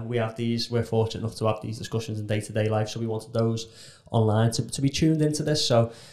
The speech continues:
so look, um, you know, I, I still know we're gonna receive comments and, and, and, and questions and, and, and things coming against, but, but I,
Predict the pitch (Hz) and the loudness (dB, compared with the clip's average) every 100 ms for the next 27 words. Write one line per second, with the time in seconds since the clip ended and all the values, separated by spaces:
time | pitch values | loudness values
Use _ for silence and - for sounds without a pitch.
0 | - - - 120 117 123 - - 113 104 | -20 -14 0 4 4 2 -2 -8 -4 -4
1 | 101 - - _ _ _ _ _ _ _ | -6 -10 -18 _ _ _ _ _ _ _
2 | 123 110 107 117 - - - 120 - 160 | -2 0 0 0 -2 -4 -8 -8 2 6
3 | 139 123 123 120 113 - 123 117 - 123 | 10 10 8 6 4 2 2 2 4 4
4 | 123 120 - - 107 104 101 104 101 107 | 6 4 0 0 -2 -2 -2 -2 -2 -4
5 | 104 - 104 131 131 - 135 123 120 113 | -4 -4 2 6 6 6 2 2 2 2
6 | 104 104 104 104 101 104 113 - 113 117 | 2 0 -2 -2 0 0 -2 -2 -2 0
7 | 113 117 117 - 127 120 - | 0 -2 -4 0 2 2 2